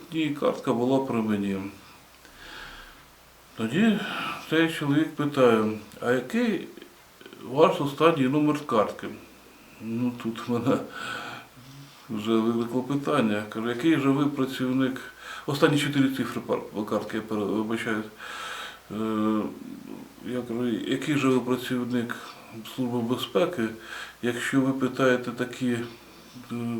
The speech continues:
які, якщо ви задаєте такі питання?»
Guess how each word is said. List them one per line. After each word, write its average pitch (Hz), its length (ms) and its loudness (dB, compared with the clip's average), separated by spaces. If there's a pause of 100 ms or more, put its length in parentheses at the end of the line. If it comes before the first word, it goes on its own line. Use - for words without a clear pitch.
(420)
які, 131 240 0
якщо 120 440 0
ви 117 200 2
задаєте 117 400 0
такі 117 260 -4
питання?» 107 540 0